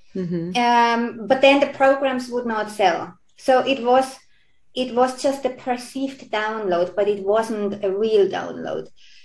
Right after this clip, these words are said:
Speaker 2: So after the unplugging for her, she immediately started receiving her new work because this is what is happening.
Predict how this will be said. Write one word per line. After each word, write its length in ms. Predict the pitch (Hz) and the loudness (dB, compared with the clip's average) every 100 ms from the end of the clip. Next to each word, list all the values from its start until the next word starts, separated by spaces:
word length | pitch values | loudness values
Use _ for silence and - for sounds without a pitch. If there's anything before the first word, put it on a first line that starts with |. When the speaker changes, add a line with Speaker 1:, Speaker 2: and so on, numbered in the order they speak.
| - | -6
Speaker 2:
So 320 | - 233 214 226 | 4 6 6 6
after 320 | 277 320 359 | 6 6 2
the 120 | 320 | 2
unplugging 760 | 262 247 247 294 320 320 269 254 | 0 -2 -4 -2 -2 -2 -2 0
for 120 | 240 | 0
her, 440 | 277 294 233 208 - - | 2 2 0 -6 -20 -10
she 300 | - - - | -6 -6 0
immediately 1000 | 294 294 311 339 392 370 285 262 240 254 | 2 4 6 8 10 10 8 6 2 -2
started 540 | - 254 262 269 240 | -2 0 0 -2 -4
receiving 640 | 262 247 - 302 302 294 | -4 -4 -6 -4 -2 -2
her 180 | 254 254 - - | 0 -2 -2 -2
new 260 | 294 311 277 | 0 2 0
work 500 | 220 254 226 - - | 4 4 4 0 -8
because 420 | 208 - 233 233 | -10 -6 -6 -4
this 280 | 254 294 294 | -2 -2 -2
is 200 | 277 262 | -4 -4
what 180 | 233 226 | -4 -4
is 140 | 220 | -6
happening. 640 | - 262 262 202 175 180 | -6 -8 -6 -8 -10 -12